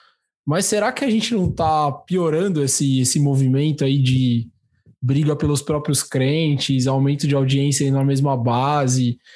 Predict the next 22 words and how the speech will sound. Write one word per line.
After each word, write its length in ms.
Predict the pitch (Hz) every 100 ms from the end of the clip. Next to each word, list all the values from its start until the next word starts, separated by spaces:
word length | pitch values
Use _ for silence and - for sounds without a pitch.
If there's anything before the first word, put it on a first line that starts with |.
| - _ 135
é, 560 | 131 135 131 131 127
uma, 260 | 131 143 139
uma 180 | 135 143
igreja 360 | 139 147 147
meio 1040 | 143 147 143 143 143 143 135 135 127 120 117 - _ _
paternalista 960 | 143 - 160 156 147 135 131 151 151 139
demais, 540 | 131 131 139 156 139
em 80 | 131
vez 240 | 131 143
de 160 | 143 147
enviar 380 | 139 135 131 139
as 100 | 139
pessoas 560 | 139 127 135 139 143
e, 60 | 127
de 80 | 131
fato, 320 | 131 135 151
deixar 340 | 135 - 139
que 240 | 135 143 135
os 180 | 127
movimentos 560 | 131 139 131 131 131 135
que 140 | -
tão 380 | 135 135 135 127